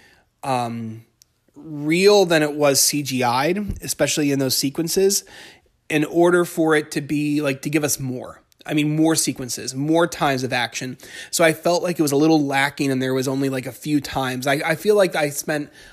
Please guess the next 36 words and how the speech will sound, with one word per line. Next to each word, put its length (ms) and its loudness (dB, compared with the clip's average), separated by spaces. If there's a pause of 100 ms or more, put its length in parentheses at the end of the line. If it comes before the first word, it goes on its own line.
(160)
a 80 0
lot 420 4
of 100 0
time 360 0
in 80 -4
the 80 -6
second 380 2
act 320 -6
of 80 -8
the 80 -6
movie 420 -4 (460)
with 200 -4
not 480 0 (120)
any 260 -2
action, 640 -6 (320)
you 120 0
know? 380 -2
And 100 -2
it, 220 -2
it 60 -8
kind 240 2
of, 200 -2 (300)
I 40 -8
was, 100 -4
I, 80 0
I 300 4
was 120 2
expecting 640 -2
more 260 2
from 220 -4
a 40 0
movie 260 0
that 180 -4
was 100 -8
gonna 220 -2
be, 320 -4